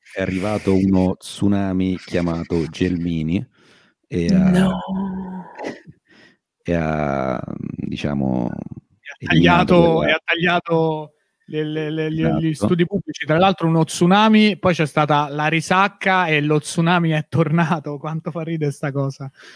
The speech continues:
Speaker 3: Proprio co-, come,
Speaker 1: Vero.
Speaker 3: come le onde più forti si infrange, si infrange sul
Speaker 1: Eh.
Speaker 3: nostro povero paese. Salutiamo Maria Stella Gelmini, prossima ospite di Tintoria. Pomi-, pomiciata nel duemilatredici.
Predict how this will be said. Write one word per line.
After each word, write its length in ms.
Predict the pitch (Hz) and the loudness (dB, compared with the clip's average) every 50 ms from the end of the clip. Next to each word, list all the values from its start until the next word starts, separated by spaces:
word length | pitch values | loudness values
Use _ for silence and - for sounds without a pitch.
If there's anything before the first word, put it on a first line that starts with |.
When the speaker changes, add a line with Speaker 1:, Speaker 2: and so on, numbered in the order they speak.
| - 175 _ - - - | -20 -20 _ -16 -12 -6
Speaker 3:
Proprio 340 | - - 143 139 143 147 143 | 0 0 0 2 2 0 0
co-, 160 | - - - _ | -2 -6 -16 _
come, 260 | - 165 160 160 160 180 | -2 0 0 0 2 4
Speaker 1:
Vero. 100 | 127 127 | 6 6
Speaker 3:
come 140 | 104 - 156 | 6 6 6
le 100 | 151 160 | 6 6
onde 340 | 170 175 175 180 170 170 170 | 6 6 6 6 4 4 4
più 160 | - - 180 160 _ | 4 4 4 4 _
forti 480 | - 185 180 185 185 170 165 - 185 170 | 2 2 4 4 4 2 -2 -6 -6 -6
si 140 | 160 - 165 | -4 -4 -6
infrange, 960 | 160 165 165 - - 180 180 175 175 - 196 185 180 160 165 165 160 160 151 _ - | -6 -6 -6 -4 -4 -2 -2 -2 -2 -2 -4 -4 -2 -2 0 0 0 0 -2 _ -10
si 480 | - - - - - - - - - 165 | -12 -10 -8 -8 -8 -8 -8 -4 -2 -2
infrange 600 | 170 165 - - 180 170 170 175 175 165 165 165 | -2 -2 -2 -2 0 0 0 0 -2 -4 -4 0
sul 120 | 180 170 | 0 2
Speaker 1:
Eh. 60 | 160 160 | 2 2
Speaker 3:
nostro 320 | 156 160 143 143 156 147 | 2 0 0 -2 -2 -2
povero 280 | 165 165 160 156 156 151 | 0 0 -2 -2 -4 -6
paese. 260 | - 156 156 151 147 _ - - - | -8 -10 -12 -12 -14 _ -20 -20 -14
Salutiamo 460 | - 139 143 147 143 160 156 156 151 | -12 -10 -8 -4 -2 0 0 0 0
Maria 200 | 147 143 143 139 | -2 -4 -6 -8
Stella 280 | 135 - 151 143 139 135 | -8 -8 -8 -8 -8 -6
Gelmini, 400 | 135 139 143 143 160 156 143 110 | -6 -4 -2 0 0 0 0 0
prossima 480 | - 131 135 131 - - - 120 120 | 0 0 0 0 -2 -4 -8 -8 -6
ospite 320 | 123 120 - - 123 113 117 | -6 -8 -10 -12 -14 -14 -14
di 80 | 117 | -12
Tintoria. 580 | 110 120 117 117 - 135 127 120 117 117 110 - _ _ _ _ _ - - - - - - - - - | -12 -14 -14 -12 -10 -10 -10 -10 -10 -12 -14 -16 _ _ _ _ _ -14 -10 -8 -6 -4 -4 -4 -2 0
Pomi-, 260 | - 165 156 165 117 - - _ _ _ | 2 2 2 2 0 -2 -8 _ _ _
pomiciata 600 | - 156 147 156 151 135 - 156 139 139 131 135 | -2 0 2 2 2 2 2 2 2 2 2 0
nel 180 | 127 131 131 127 | 0 0 0 0
duemilatredici. 840 | 131 131 123 127 123 120 120 113 107 104 101 104 - - - _ | 0 0 0 0 -4 -6 -8 -10 -12 -12 -12 -14 -16 -18 -20 _